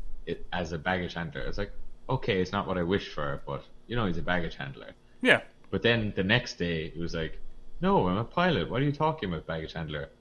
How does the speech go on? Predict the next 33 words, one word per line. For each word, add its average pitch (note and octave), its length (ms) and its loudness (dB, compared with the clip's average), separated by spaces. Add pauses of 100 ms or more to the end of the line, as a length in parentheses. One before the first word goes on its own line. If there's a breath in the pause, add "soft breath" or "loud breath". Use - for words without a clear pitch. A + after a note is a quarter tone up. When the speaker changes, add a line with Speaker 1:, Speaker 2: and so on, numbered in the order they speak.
(140)
Speaker 1:
Like, F#2+ 160 -4
that G2 280 0
didn't F#2+ 200 -2
make D#2 200 -4
sense - 300 -2
to C#3+ 60 -6
me. C#3 120 -8
Speaker 2:
Yeah, D#3+ 220 12
it's B2 120 4
just C#3+ 200 2
like, C3+ 240 6
"No, F3+ 380 6
didn't, F3 300 4 (120)
don't G#3 220 4
you A3+ 80 6
understand? G#3+ 640 4
This - 120 2
is F3 140 0
what F#3 140 4
I'm E3+ 340 4
doing F3 360 6
now." G#2+ 280 -4 (680 soft breath)
So F#3 220 10
either A3+ 360 8
it F3+ 220 0
was, E3 500 4 (280)
like, D3+ 180 8
maybe D#3+ 280 8
delusions C#3+ 580 6
in C#3 80 6
the B2+ 80 6
dad's C3+ 360 10
head, F#3 360 4